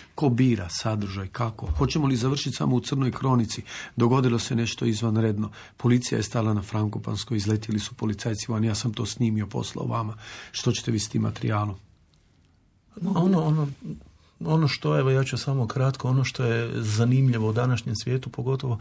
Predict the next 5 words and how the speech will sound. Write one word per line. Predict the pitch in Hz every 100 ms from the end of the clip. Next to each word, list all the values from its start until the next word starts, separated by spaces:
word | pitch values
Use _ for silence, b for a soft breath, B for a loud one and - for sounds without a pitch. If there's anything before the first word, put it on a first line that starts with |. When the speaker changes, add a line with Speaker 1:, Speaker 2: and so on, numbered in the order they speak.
| B B -
Speaker 2:
kad | 104
se | -
pogledaju | 107 135 135 120 117 110
statistike | - 113 120 110 - - - 139 - b b b -
korisnika | - 131 104 - - 104 - 139